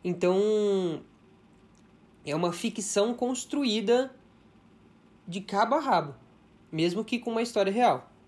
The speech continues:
E as séries têm a mesma premissa do, do cinema, de ser extremamente planejado, de ser uma ficção criada. A diferença é que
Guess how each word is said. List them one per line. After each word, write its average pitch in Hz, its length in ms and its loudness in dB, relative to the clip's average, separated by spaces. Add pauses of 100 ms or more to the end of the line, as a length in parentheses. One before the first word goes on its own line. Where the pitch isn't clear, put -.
(1300)
E 214 160 0
as 240 140 2
séries 254 760 0 (580)
têm 254 200 0
a 254 40 2
mesma 247 300 0
premissa 262 560 -2
do, 233 500 -6 (540)
do 175 100 -6
cinema, 226 540 0
de 175 100 -4
ser 170 300 -4 (200)
extremamente 190 600 -2
planejado, 190 920 0 (260)
de 165 100 -6
ser 160 160 -4
uma 156 140 -4
ficção 147 480 -8
criada. 202 640 0 (340)
A 180 160 -2
diferença 220 760 0
é 247 120 0
que 262 400 -4